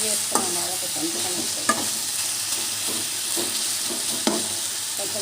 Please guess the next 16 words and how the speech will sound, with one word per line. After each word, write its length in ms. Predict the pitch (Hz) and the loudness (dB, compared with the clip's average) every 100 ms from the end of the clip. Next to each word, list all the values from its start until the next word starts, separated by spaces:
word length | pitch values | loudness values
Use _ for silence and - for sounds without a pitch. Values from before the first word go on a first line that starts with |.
| 392 | -2
దీన్ని 200 | - 180 | -2 -2
మగ్గనిచ్చేద్దాము, 920 | 349 - - 220 - - - - - 285 - - - - - - - - - - - - - - - - - - - - - - - - - - - - - - - - - - - - - | 2 4 4 4 4 2 2 0 0 -2 -2 -4 -4 -4 -4 -4 -4 -4 -4 -4 -4 -4 -4 -4 -4 -4 -4 -2 -2 -2 0 0 2 2 0 -2 0 0 0 2 2 0 0 -2 0 0 0
మూత 180 | 240 233 240 | 0 0 2
పెట్టేద్దాం 420 | 220 180 165 311 330 | 2 2 0 0 0
ఫ్రెండ్స్, 240 | 311 330 - | -2 -2 -4
కొంచెం 280 | - 339 320 - 339 | -4 -2 -4 4 6
మగ్గుతుంది. 500 | 330 180 160 147 214 294 - - - - - - - - - - - - - - - - - - - - - - - - - - - - - - - | 6 2 0 0 -2 -4 -6 -8 -8 -8 -8 -8 -8 -6 -4 -2 -2 0 2 2 2 4 4 4 2 2 0 -2 -4 -2 -2 -2 -2 0 2 2 4
చూడండి 340 | 214 233 220 214 | 2 4 2 2
ఫ్రెండ్స్, 240 | 208 208 220 220 | 2 4 4 4
దగ్గరకు 460 | 214 - 233 226 - | 2 2 2 4 2
అయితే 160 | - 208 | 4 2
అయిపోతుంది. 460 | - 208 - - 269 - | 2 4 4 6 4 4
సిమ్ములో 400 | 254 226 254 277 | 4 2 2 2
పెట్టాలి 340 | 247 - 196 185 240 | 2 4 4 6 4
మనము, 220 | 370 285 294 | 4 4 4
లేకపోతే 420 | 240 226 226 | 4 4 4